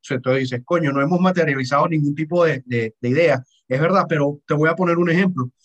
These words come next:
¿Cómo Eduardo Vitar, por ejemplo, que tiene ahorita un movimiento,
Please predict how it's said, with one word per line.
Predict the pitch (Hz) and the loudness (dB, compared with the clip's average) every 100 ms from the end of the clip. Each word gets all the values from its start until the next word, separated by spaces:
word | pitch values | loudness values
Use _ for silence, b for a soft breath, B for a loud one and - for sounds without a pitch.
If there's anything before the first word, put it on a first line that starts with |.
| _ _ | _ _
¿Cómo | 190 208 240 | 0 2 4
Eduardo | 233 233 240 | 4 4 4
Vitar, | 233 180 202 180 185 _ - | 4 2 2 0 -2 _ -4
por | 151 | 0
ejemplo, | 143 190 180 151 | 2 2 0 -2
que | 139 | -4
tiene | 123 147 180 | -4 0 2
ahorita | 165 156 156 | 2 0 2
un | 180 | 2
movimiento, | 180 160 151 151 156 180 170 156 | 4 4 4 2 2 2 2 2